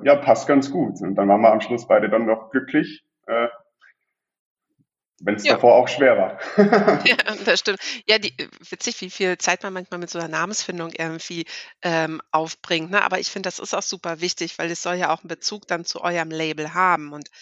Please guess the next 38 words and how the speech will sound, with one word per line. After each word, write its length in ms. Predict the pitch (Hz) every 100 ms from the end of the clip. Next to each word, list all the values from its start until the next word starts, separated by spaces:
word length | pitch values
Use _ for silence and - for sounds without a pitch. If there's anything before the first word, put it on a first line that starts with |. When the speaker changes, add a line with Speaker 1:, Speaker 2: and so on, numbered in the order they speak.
| - - _
Speaker 2:
ähm, 400 | 170 165 160 156 - - _ _
ja, 200 | 175 151 - _
Carina, 320 | 190 185 180
dann 160 | 165 170
habt 160 | - 190
ihr 60 |
ja 120 | 185 175
zwanzig 580 | - 175 170 - 151 -
zwanzig 920 | - 156 156 190 - 247 262 262 - _
schön 420 | - 196 202 214 -
auch 340 | 175 196 - -
wieder 260 | 190 180 165
wie 220 | 180 - _
sehr, 380 | - 170 185 202
sehr 160 | 175
viele 360 | 160 - 254 240
tatsächlich, 800 | - 151 - 156 - 156 160 -
ja, 240 | 165 160 - -
gerade 560 | - 175 196 202 196 180
während 300 | 180 180 180
Corona 500 | - 151 185 254 165
dann, 220 | 151 147 - - - _ -
ähm, 440 | 165 156 156 151
gegründet. 720 | 160 - 165 156 160 190 - - - _ _
Und 200 | 196 -
ich 80 | -
glaub, 140 | 190 - -
du 100 | 240
kommst 380 | - 247 247 -
ja 200 | - 202
auch 60 |
so 120 | -
ein 80 | 208
bisschen 320 | 202 202 190
mehr 240 | 190 175 -
aus 160 | 170
der, 320 | - 170 165 160
ähm, 340 | 170 165 165